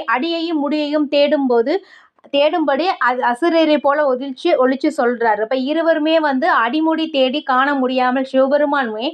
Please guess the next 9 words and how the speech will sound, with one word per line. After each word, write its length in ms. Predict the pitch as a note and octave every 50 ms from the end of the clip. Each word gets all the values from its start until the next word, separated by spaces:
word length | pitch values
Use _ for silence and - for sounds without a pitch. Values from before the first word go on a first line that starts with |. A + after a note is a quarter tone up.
| - _ _ _ _
முழுமுதற் 640 | B3+ C4+ D#4 F4 F#4+ F#4 F#4 F#4 D#4+ F4+ E4+ E4+ -
கடவுள் 500 | D4+ C#4 C4 D4 D#4 D#4+ D#4+ F4 E4 D4 - - A#3
அப்படின்னு 320 | A3+ G#3 B3+ B3+ C4 C4 C4
சொல்லி 180 | D4+ C4+ C4+ C#4 B3+
ஏற்றுக்கிட்டாங்க. 680 | A#3 A3+ - B3+ B3 - A#3 G3 G3+ G3 F#3 F#3 F3+ F#3+ G3 G3 - - - -
அவர்கள் 440 | - A#3 A#3+ C4 C#4 C#4+ C#4+ C#4+ C#4
இருவரும் 500 | B3 C4 D4 D#4 D#4+ D#4+ D#4 E4 E4 E4+ E4
தாம் 260 | - C4+ A#3 A#3+ B3 B3
கண்ட 360 | B3 C4 C4+ C4+ C#4+ C#4+ D4+